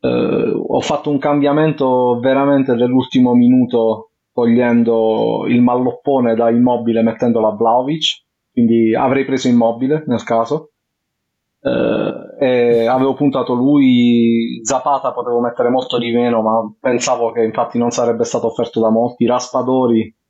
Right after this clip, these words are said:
però non ho considerato il fatto che nel Napoli poteva giocare molto meno, e volevo Pellegrini e Chiesa,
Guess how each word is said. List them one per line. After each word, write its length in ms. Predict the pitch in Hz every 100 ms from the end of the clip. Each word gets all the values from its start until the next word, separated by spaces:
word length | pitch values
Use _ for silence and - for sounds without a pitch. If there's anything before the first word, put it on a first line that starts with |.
| _ _
però 460 | 123 120 113 113 113
non 320 | 113 123 131
ho 100 | 131
considerato 640 | 135 123 120 120 120 120
il 60 | 113
fatto 320 | 123 - 113
che 80 | 117
nel 320 | 113 113 117
Napoli 340 | 113 117 110
poteva 260 | 113 117 113
giocare 260 | 113 113 117
molto 260 | 120 131
meno, 360 | 135 175 175 - _ _ -
e 120 | 165
volevo 300 | 165 147 131
Pellegrini 580 | 135 120 113 120 110 107
e 40 |
Chiesa, 440 | - - - -